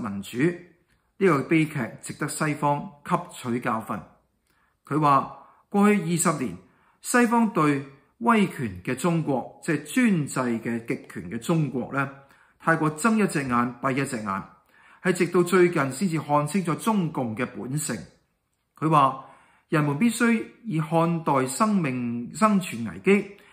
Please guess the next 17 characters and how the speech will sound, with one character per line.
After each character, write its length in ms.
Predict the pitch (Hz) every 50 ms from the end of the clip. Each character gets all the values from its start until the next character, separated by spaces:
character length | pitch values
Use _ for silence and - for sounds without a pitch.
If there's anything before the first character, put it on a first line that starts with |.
| - - - _ -
氣 180 | 185 180 175
候 180 | 160 160 147 147
危 160 | 131 117 107
機、 380 | 104 - 190 202 196 - - - - - _ _ _
核 140 | - - 143 - - - 127
武 220 | 127 135 143 139
擴 200 | - 160 147 147
散 240 | - - - 147 143
一 180 | 160 175 165 151
樣 160 | 131 120 113 117 - - - - - _ -
看 300 | 254 254 247 208 170 -
待 180 | 143 131 123 113 - -
中 340 | - 220 214 202 185 165
共 220 | 151 139 123 117 110
嘅 80 | 123 117
本 240 | - - - 127 143
性。」 180 | 139 - 127